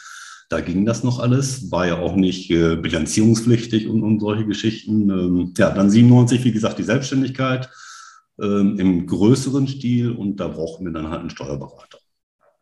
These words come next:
Einmal halt erstmal für die Firmengründung, äh, dann nachher bei der G M B H, dann ja auch die, die, äh, die Sachgründung der G M B H, also aus dem Sachbestand raus haben wir halt gegründet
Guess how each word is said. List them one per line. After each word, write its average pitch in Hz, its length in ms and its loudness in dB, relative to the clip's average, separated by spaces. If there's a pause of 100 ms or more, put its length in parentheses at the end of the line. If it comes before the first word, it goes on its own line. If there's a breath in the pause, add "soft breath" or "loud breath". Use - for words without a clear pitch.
(160)
Einmal 95 340 2
halt - 280 -4 (140)
erstmal 90 320 -4
für 104 100 -10
die 76 100 -10
Firmengründung, 101 1600 0
äh, 92 40 -2
dann 92 120 -4
nachher 90 240 -6
bei 85 120 -6
der 85 120 -6
G 82 100 -10
M 82 100 -8
B 85 100 -6
H, 92 240 -6
dann 95 180 -4
ja 90 80 -4
auch 80 180 -10
die, 78 320 -12
die, 78 380 -16
äh, 73 320 -20 (680 loud breath)
die 82 80 -4
Sachgründung 107 640 0
der 98 100 0
G 98 140 -2
M 98 100 -2
B 101 140 -4
H, 98 340 -4
also 85 200 -10
aus 78 140 -10
dem 76 140 -8
Sachbestand 95 640 -6
raus 92 220 -6
haben 92 140 -4
wir 92 80 -4
halt 87 260 -8
gegründet 95 640 0